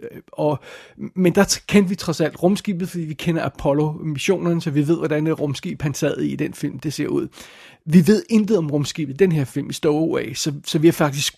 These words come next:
brug for at se, okay, hvad er det, vi er ude i her? Er det en lille rumkapsel, er det en rumfærge? Hvad er det? Altså, vi har brug for lidt konkret information.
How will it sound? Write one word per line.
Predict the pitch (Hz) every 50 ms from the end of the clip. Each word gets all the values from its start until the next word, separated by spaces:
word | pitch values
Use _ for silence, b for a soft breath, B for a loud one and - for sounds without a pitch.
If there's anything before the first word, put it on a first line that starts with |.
| _ _ -
brug | - 180 220 202 214 -
for | - - 185 156
at | -
se, | - - - 180 175 165 156 B B B
okay, | B 143 - 165 135 B B B B B
hvad | - 143 135 143 170 180 185 160
er | 156 156 160
det, | 151 185 175 156
vi | 180 175
er | 165
ude | 170 175 170 175 180 185 190 190 180
i | 180
her? | 165 131 180 175 165
Er | - 175
det | 175
en | 165 160
lille | 175 175 170
rumkapsel, | 165 - 175 175 196 190 - - - 180 165 175 - - - 175
er |
det | 156
en | 151
rumfærge? | 147 - 175 175 180 175 - - 190 170 170 170 160 170
Hvad | 180 185 160
er | 165 175
det? | 185 175 175 B B B
Altså, | B - 175 156 - B B B B B B
vi | 165 160
har | 180
brug | 175 - 202 220 202
for | - 220
lidt | 196 202 190
konkret | - - 170 151 - - - 190 165 -
information. | - 196 170 - - 185 143 139 135 - - 196 180 - 135 120